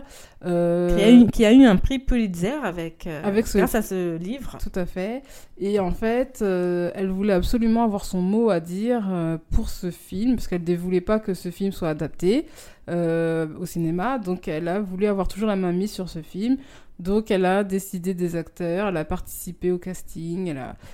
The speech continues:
Speaker 1: euh, au scénario. Donc elle, elle s'est fait éjecter pour scénario au bout d'un moment, mais elle a quand même gardé, euh, un peu la main mise sur, euh, sur le film, la réalisation du film.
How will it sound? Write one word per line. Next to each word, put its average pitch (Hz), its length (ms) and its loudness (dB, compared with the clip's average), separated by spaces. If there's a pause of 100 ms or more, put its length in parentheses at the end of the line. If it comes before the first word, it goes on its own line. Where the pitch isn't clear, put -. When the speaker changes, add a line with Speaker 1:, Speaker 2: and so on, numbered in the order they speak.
(200)
Speaker 1:
euh, 170 200 2
au 180 140 2
scénario. 175 800 -2
Donc 170 180 -8
elle, 160 140 -6 (140)
elle 170 80 -10
s'est - 100 -8
fait 185 180 -2
éjecter 175 360 -2
pour 170 160 -8
scénario 170 340 -4
au 170 40 -8
bout 170 100 -10
d'un 165 60 -6
moment, 180 260 -4
mais 180 140 -4
elle 208 160 -2
a 175 100 -2
quand 175 180 -4
même 208 160 0
gardé, 190 480 -2
euh, 180 140 -2 (360)
un 175 120 -10
peu 214 160 0
la 202 160 0
main 175 160 -2
mise 214 260 -4
sur, 185 220 -2
euh, 160 160 -2
sur 196 260 -10
le 170 100 -6
film, 208 340 -4 (120)
la 165 60 -8
réalisation 165 340 -8
du 170 160 -12
film. 240 320 -6